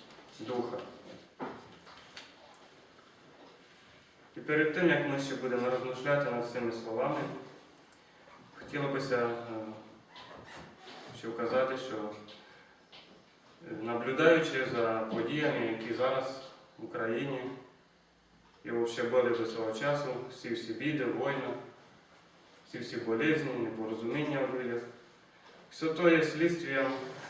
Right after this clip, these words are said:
від відчуження нашого від Бога.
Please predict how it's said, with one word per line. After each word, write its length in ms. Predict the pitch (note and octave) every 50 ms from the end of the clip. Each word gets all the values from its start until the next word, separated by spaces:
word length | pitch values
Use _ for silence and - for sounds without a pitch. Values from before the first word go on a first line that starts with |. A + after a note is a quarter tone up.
| - - - - - - - - - - - - - - - - - -
від 400 | - B2 B2 B2 B2 B2 B2 -
відчуження 640 | - - - D#3+ D#3+ D3 C#3+ C#3 C3 B2 B2+ A#2+
нашого 560 | A#2+ B2 B2+ - - B2+ A#2+ A#2 A#2 A2+ A#2 A#2+
від 80 | A#2
Бога. 300 | A2+ A#2 - - - -